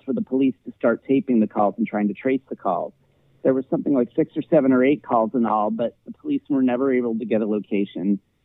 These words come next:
a specific location from these calls. And at the end, the, the, the, the man on the other end of the line basically said that he had killed Melissa. And, and so the police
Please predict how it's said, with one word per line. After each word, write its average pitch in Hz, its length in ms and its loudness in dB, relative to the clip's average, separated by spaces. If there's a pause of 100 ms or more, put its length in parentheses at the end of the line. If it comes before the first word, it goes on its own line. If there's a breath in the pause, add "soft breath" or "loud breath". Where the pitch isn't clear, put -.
(200)
a - 80 -10
specific 127 400 -4
location 113 500 0
from 110 180 0
these 101 200 0
calls. 92 400 -2
And 131 160 0
at 120 120 -2
the 143 180 2
end, 143 340 2 (580)
the, 131 220 -4 (160)
the, 131 440 4 (180)
the, 120 480 -2 (200)
the 135 60 -6
man 135 240 0
on 131 80 2
the 131 100 2
other 127 140 0
end 135 100 0
of 123 60 0
the 123 40 -2
line 131 460 0
basically 113 540 -4
said 127 160 0
that 120 80 0
he 117 420 0
had 107 200 -2
killed 135 360 2 (720)
Melissa. 110 520 -2 (440)
And, 120 260 2
and 123 280 2 (100)
so 120 400 2 (160)
the 123 80 -4
police 143 300 2